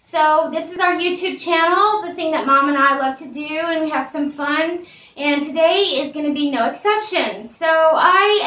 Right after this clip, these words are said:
actually love these cheap lipsticks that are matte that you can get from Sally's. And they're like this, but unfortunately,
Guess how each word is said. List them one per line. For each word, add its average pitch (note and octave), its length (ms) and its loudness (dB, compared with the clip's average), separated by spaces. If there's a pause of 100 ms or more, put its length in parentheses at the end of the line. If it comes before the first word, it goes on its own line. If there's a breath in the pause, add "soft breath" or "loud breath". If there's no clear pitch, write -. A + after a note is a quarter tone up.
(140)
actually D#4+ 680 -4
love E4 480 2
these F4 340 -6
cheap F4 520 -4 (380 soft breath)
lipsticks D#4 720 -4
that C4+ 180 -2
are C4+ 160 0
matte C#4 440 -2
that - 180 -14
you D4 120 -10
can D4 180 -2
get - 220 -4
from C4 180 -6
Sally's. B3+ 840 -2 (400)
And C4 220 -4
they're C#4 160 0
like C#4 280 0
this, A3 320 -4
but - 160 -6
unfortunately, D4 1200 -4